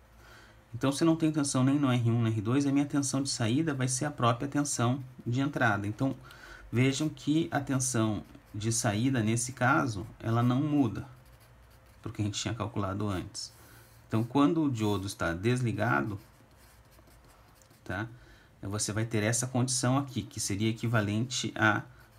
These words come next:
tensão no diodo ser menor que o V D on, tá? Muito bem.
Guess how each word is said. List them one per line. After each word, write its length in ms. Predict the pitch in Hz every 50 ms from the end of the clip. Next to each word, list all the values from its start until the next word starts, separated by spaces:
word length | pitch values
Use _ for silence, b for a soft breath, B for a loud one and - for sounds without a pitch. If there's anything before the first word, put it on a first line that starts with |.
| - - 117
tensão 340 | - 107 104 - - 104
no 120 | 95 110 107
diodo 320 | 107 107 107 110 120 127
ser 260 | 127 127 - 113 107
menor 460 | 113 127 127 131 127 104 101 104 120 123
que 260 | - - 110 117 - -
o 80 | 117
V 160 | 110 110 104
D 140 | 95 120 127
on, 200 | 120 87 - - - - - - - - - - - - - - - - - - - - - - -
tá? 180 | - 87 95 - B B B B B B B B B B B B B -
Muito 240 | 127 139 143 165
bem. 380 | 151 139 127 107 92 80 71